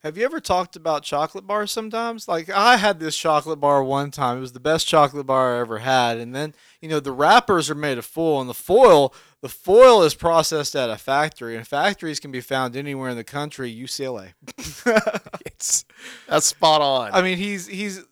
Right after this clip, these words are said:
Speaker 1: he, him and John Wooden, or not John Wooden, John Madden are
Speaker 2: Yes.
Speaker 1: like two peas, man.
Speaker 2: Yes.
Speaker 1: They are just two peas. Okay. Um, who's your four?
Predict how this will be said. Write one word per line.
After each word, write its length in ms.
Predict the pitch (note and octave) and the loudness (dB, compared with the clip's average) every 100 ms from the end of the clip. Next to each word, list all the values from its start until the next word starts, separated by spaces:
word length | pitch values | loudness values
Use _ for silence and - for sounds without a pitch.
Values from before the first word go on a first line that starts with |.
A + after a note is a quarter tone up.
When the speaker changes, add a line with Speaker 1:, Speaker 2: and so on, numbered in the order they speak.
| _ | _
Speaker 1:
he, 220 | F#3+ G3 | -16 -16
him 340 | - D#3 G#3+ B3 | -16 -8 -6 -6
and 100 | G3 | -4
John 340 | E3 F3 E3 | 0 2 0
Wooden, 300 | C3+ D3 A#2+ - | -2 -4 -4 -8
or 140 | C#3 | -8
not 200 | C3 B2+ | -6 -10
John 280 | A#2+ A#2 A2+ | -10 -14 -14
Wooden, 200 | G#2+ A2+ | -16 -16
John 260 | A2 C#3 C3+ | -4 -4 -2
Madden 520 | B2+ C3 A2+ G#2+ A#2 _ _ | -2 -2 -2 -8 -18 _ _
are 100 | C#3 | 0
Speaker 2:
Yes. 320 | D3 B2+ A2+ | 4 4 4
Speaker 1:
like 280 | D3 C#3+ C#3 - _ | 2 2 -2 -12 _
two 240 | - A3+ G#3+ | -8 -8 -4
peas, 520 | E3+ F3 C3 A#2+ D#3 - | -4 -2 -6 -10 -14 -18
man. 140 | D3 C3+ | -8 2
Speaker 2:
Yes. 360 | D3 B2+ A#2 | 4 4 2
Speaker 1:
They 60 | F3 | 0
are 80 | D#3+ | -2
just 260 | C#3 B2+ | -4 -12
two 140 | - C#3+ | -12 -14
peas. 300 | C3+ A2+ G#2 | -14 -16 -14
Okay. 280 | B2+ A#2+ - _ _ _ _ | -12 -10 -12 _ _ _ _
Um, 380 | C3+ B2 A2+ - _ _ _ _ _ _ _ | -10 -10 -10 -16 _ _ _ _ _ _ _
who's 200 | C#3 C#3 | -12 -12
your 100 | B2 | -10
four? 340 | - A#2 G#2+ | -12 -14 -18